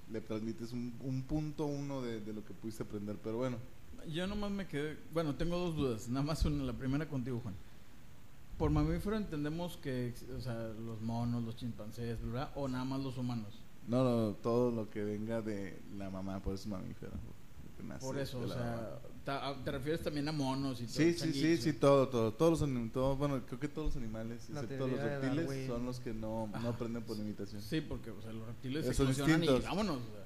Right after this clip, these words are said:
Speaker 1: Sí, porque luego ponen en los instintos, y
Speaker 2: Ujú.
Speaker 1: luego
Speaker 2: Pero es que te digo porque yo sí he, bueno, no, que lo, no lo quiero decir así. Yo me he puesto a ver programas de National Geographic, güey, y, o sea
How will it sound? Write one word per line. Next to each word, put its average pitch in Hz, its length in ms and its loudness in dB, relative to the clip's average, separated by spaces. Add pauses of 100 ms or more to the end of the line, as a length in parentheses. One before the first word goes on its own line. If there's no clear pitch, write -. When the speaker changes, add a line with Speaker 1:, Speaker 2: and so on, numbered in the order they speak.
Speaker 1:
Sí, 160 80 2
porque 139 140 6
luego 139 180 8
ponen 143 260 -2
en 120 100 -4
los 113 140 -8
instintos, 127 640 -10
y 165 40 -4
Speaker 2:
Ujú. 147 140 -2
Speaker 1:
luego 110 140 0 (380)
Speaker 2:
Pero - 80 8
es - 80 6
que 185 80 0
te 180 100 0
digo 180 240 6
porque 156 300 0
yo 156 420 2
sí - 260 0
he, 160 160 0
bueno, 135 300 -2 (260)
no, 117 320 -2
que 117 100 -6
lo, 110 460 -4
no 120 180 2
lo 123 100 0
quiero 123 180 0
decir 123 240 0
así. 120 160 -2 (640)
Yo 147 100 2
me 170 180 2
he 170 40 2
puesto 160 760 2
a 147 60 2
ver 143 240 0 (140)
programas 127 600 0
de 113 440 -2
National 135 340 0
Geographic, 143 380 0
güey, 139 120 -4 (640)
y, 135 220 -2 (160)
o 123 80 -4
sea 117 460 -2